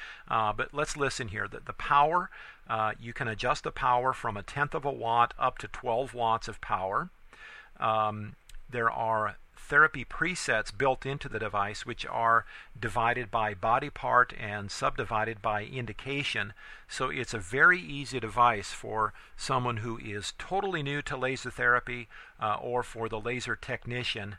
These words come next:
Uh, they would simply go to the preset recommended, uh,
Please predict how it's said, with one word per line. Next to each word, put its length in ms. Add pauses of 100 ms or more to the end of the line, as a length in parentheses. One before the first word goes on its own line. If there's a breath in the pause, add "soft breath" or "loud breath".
(100)
Uh, 180
they 140
would 160
simply 340
go 220
to 260
the 100
preset 540
recommended, 640 (200)
uh, 300